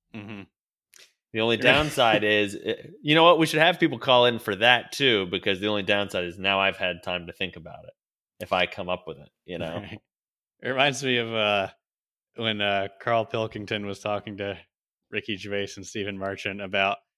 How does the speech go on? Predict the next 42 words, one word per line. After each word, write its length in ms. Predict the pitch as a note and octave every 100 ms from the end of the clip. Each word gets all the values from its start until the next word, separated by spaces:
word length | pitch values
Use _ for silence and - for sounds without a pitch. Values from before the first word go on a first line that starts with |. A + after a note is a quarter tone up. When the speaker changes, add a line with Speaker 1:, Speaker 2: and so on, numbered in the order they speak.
| _ _ _
Speaker 1:
why 280 | B2 C3 C#3+
he 120 | C#3
thinks 240 | C3+ B2+
babies 540 | A2+ G2 A2+ A#2+ A2+ A2
should 180 | - A2+
be 100 | A2
born 460 | G2+ A2 A2 G#2
differently. 640 | F#2+ G2 - F#2+ F2+ E2+ E2+ - _ _ _ _ -
He's 180 | A2 A#2+
like, 180 | A2+ -
"I 140 | - F#3+
think 200 | A3 A3+
it 100 | G#3+
should 240 | G#3 D3+
be, 420 | D3 D3 C3+ - _ _ _ _ _ _
s-, 220 | - - -
they 220 | C3 D3
should 220 | G3 G3+ -
start 340 | - D#3+ D#3+
out 260 | D3 C#3+ -
old 600 | C3 B2 G2+ F2+ G2 G#2 _ _ _ -
and 200 | G#2 G#2
die 300 | A2 A2 G#2+
young, 580 | G2+ G#2 G2+ E2 D#2+ _ _ -
like 160 | F2
a 60 | B2
young 320 | G#2 G#2 G2
baby." 420 | G2 G2 F#2 G2+ F#2 - - _ _ _
<laughs> 500 | - - - - -
And 80 | F#3+
then 220 | F3 - - - - _ _ _ _ -
they're 100 | -
like, 160 | E3 D#3+
"Wait, 160 | G#3+ A3+
wait, 240 | E3 -
wait, 180 | A#3 G#3
wait. 120 | F3 - - - _
Who, 240 | B3 C4 G3
who's 160 | C#4
gonna 200 | A#3 A#3
enforce 540 | A3+ G3 A3+ A#3 A#3 -
this? 440 | E3 D#3+ - -